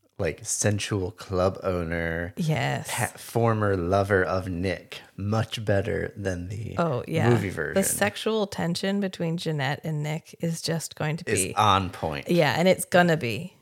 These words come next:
Speaker 2: Like, we're not gonna, it's gonna stay that way. And it's so much better. Like, you actually, you can't hardly pay attention to the one in Nick Knight 'cause you're not
Speaker 1: Right. So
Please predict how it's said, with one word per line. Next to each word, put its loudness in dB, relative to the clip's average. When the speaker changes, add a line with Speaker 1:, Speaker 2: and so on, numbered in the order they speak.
Speaker 2:
Like, -2
we're 2
not 0
gonna, -4
it's -2
gonna -4
stay -4
that -6
way. -4
And -2
it's -6
so 0
much -2
better. -2
Like, -2
you 2
actually, -2
you -6
can't -2
hardly 2
pay 0
attention -4
to -12
the -4
one -4
in -6
Nick -8
Knight -6
'cause -2
you're 2
not 0
Speaker 1:
Right. 2
So 2